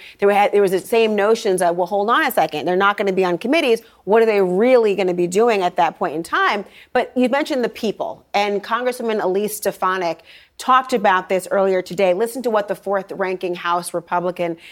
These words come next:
had to say, because she goes back and talk about, "Look, this is about the process and the people."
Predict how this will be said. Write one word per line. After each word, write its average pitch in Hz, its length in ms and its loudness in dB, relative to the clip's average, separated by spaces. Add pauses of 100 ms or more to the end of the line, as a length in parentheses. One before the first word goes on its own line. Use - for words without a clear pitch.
(120)
had 190 220 0
to 185 40 0
say, 240 360 0
because 196 240 -2
she 220 120 -6
goes 214 220 0
back 254 300 2
and 262 80 -8
talk 226 180 0
about, 214 260 -2
"Look, 311 360 0 (320)
this 240 140 0
is 240 60 -4
about 240 200 2
the 214 40 -6
process 277 680 0
and 208 100 -2
the 190 60 -2
people." 147 420 -4